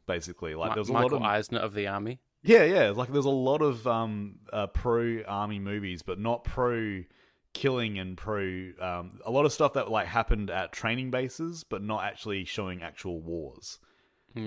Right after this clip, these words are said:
Speaker 1: there's a
Speaker 2: Hmm.
Speaker 1: lot of that sort of stuff going on. So it's, like, to show that, like, you know, it's actually pretty fun. You know, <laughs> you might meet Danny, you might meet Danny DeVito. So let's move on to City Slickers two.
Speaker 2: Hello.
Speaker 1: Hello. Oh, man.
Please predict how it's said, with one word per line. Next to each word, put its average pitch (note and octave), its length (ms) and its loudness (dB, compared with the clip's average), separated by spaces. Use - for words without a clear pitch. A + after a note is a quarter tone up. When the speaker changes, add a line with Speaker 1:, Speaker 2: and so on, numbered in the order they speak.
Speaker 1:
there's F#2 120 -4
a G#2 40 -4
Speaker 2:
Hmm. G#2+ 60 -6
Speaker 1:
lot A2+ 180 2
of G#2 60 2
that G2+ 160 -2
sort G#2+ 120 -8
of F2+ 60 -6
stuff F2+ 200 -6
going E2+ 240 -6
on. D#2 140 -8
So F#2+ 120 -8
it's, E2+ 120 -10
like, F2 220 -2
to G2+ 100 -10
show F#2+ 260 -4
that, F2+ 120 -6
like, F2 260 -4
you D#3+ 60 -6
know, A#2 80 -2
it's G#2 180 -6
actually D3+ 180 -6
pretty F#2 220 -4
fun. D2+ 380 -4
You G#2+ 160 -6
know, A#2 100 0
<laughs> - 40 -14
you C#3 180 0
might C3+ 200 2
meet A2+ 200 -2
Danny, G2 260 -4
you B2+ 140 4
might B2+ 240 2
meet A#2 160 2
Danny G2+ 180 0
DeVito. F2+ 400 0
So F3 340 6
let's A3+ 240 0
move G3 200 4
on C#3+ 220 6
to B2 320 4
City A#2+ 340 4
Slickers G#2 400 0
two. D2+ 360 -4
Speaker 2:
Hello. A#2 560 2
Speaker 1:
Hello. F#2+ 480 2
Oh, G#2+ 160 8
man. G2+ 400 4